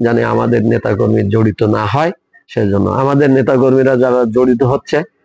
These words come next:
আমরা আমাদের দলের যে সাংগঠনিক যে পদক্ষেপ আমরা নিচ্ছি, কাউকে কাউকে বহিষ্কার করছি, কাউকে শোকজ করছি, কাউকে সতর্ক করা হচ্ছে।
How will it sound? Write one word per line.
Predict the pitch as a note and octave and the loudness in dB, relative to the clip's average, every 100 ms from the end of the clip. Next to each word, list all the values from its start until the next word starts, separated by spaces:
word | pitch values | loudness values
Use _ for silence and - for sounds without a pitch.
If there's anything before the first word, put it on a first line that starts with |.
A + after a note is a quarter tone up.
| _ | _
আমরা | - A#2+ B2 A#2+ A2+ - _ | -4 -2 0 -2 -4 -12 _
আমাদের | A#2+ B2 A#2+ A#2 - - _ _ _ _ - | -2 0 0 0 -4 -14 _ _ _ _ -14
দলের | G2 C3+ F3 E3 | -4 2 2 2
যে | C#3+ C3 | 0 0
সাংগঠনিক | G2+ C#3 B2+ C3+ C#3 B2+ A#2 _ _ - | 0 0 0 2 2 0 -2 _ _ -6
যে | B2 G#2+ | -4 -2
পদক্ষেপ | B2 B2+ B2+ C#3 | -2 -2 -2 0
আমরা | C3 A#2+ A#2+ | 0 2 2
নিচ্ছি, | B2 B2 F3 G#3+ - - | 0 0 -4 -4 -8 -6
কাউকে | B2 C3+ C3 | -2 0 0
কাউকে | B2 B2+ A2+ B2 | 0 0 0 0
বহিষ্কার | A2+ B2+ B2 C3+ C3 | 2 0 0 -2 0
করছি, | B2 - D3 | -2 -2 -2
কাউকে | C#3 A#2+ A2+ | 0 -2 0
শোকজ | A#2 B2 G#2+ A#2+ - | 0 -2 -2 -4 -2
করছি, | A#2 F#2 D3+ F3 - _ | -4 -2 -4 -4 -8 _
কাউকে | A2+ A2+ G#2 A2 | -4 -2 0 -2
সতর্ক | - G3+ C3+ A2 G2 | -4 -4 -2 -2 -2
করা | G2 F#2 | -2 -2
হচ্ছে। | F2+ - | -4 -6